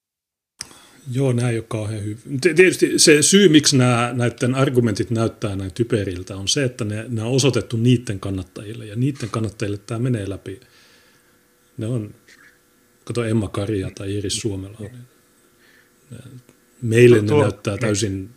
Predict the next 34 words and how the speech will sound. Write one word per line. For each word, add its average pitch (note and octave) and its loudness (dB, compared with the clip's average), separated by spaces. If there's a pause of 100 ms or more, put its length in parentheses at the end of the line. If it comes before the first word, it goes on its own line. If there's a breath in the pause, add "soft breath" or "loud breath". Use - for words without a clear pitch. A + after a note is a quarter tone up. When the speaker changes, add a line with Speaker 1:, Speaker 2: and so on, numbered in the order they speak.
(480)
Speaker 1:
retardeilta G#2 -2
Speaker 2:
Niin. F#2+ -4
Speaker 1:
jutuilta, F#2+ -8
mutta G#2 -8 (160)
niitten A2 -4
kannattajat, G#2 -10
ö, A2+ -14 (440)
pitää A#2 -4
noita G2 -8
jotenkin F#2 -12
fiksuina. F#2+ -8 (880 loud breath)
Speaker 2:
N-, F3 -10
niin, G3+ 2
ja D3+ 2
siis - -8
noita F3+ -2
juttuja F3 -2
heitetään D3 -2
Yhdysvalloissa, A2 -4
mutta G#2 -8
ni-, A#2+ -8
niitä C3 -2
ei A2 2
heitetä A2 -4
Israelissa. E2 -12 (520)
Ei C3 0
kukaan D3+ -4
sano B2 -6
siellä, A2 0
että A2+ -2
avataan G#2 0 (200)
kätemme G2 -4
kaikille F#2+ -4
arabeille. F2 -8